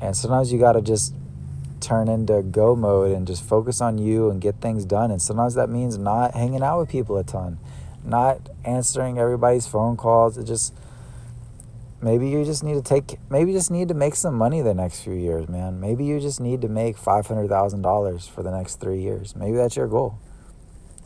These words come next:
I, I don't know what your goal is. But, um, you know, why do most, rel-, why do a lot of relationships fall apart? It's, it's based, you know, money issues.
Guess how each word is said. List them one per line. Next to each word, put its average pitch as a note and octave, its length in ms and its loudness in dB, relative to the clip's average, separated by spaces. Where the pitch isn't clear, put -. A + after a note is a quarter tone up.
I, F2+ 140 -6
I A#2+ 80 0
don't B2+ 100 0
know C#3+ 100 2
what C#3 120 0
your C#3+ 80 -2
goal B2+ 240 2
is. - 220 -14
But, G#2 340 2
um, F#2+ 560 0
you G#2+ 60 -4
know, G#2+ 320 -2
why A#2+ 220 8
do C#3 60 10
most, C3 400 6
rel-, A2+ 200 6
why A2+ 200 8
do C#3+ 100 8
a C3+ 40 8
lot B2+ 200 8
of B2 60 6
relationships B2 580 2
fall A2 260 4
apart? G#2+ 400 0
It's, - 420 -6
it's - 100 -20
based, G#2+ 460 2
you G#2+ 80 -4
know, G2 120 -2
money A2+ 320 0
issues. E2+ 520 -8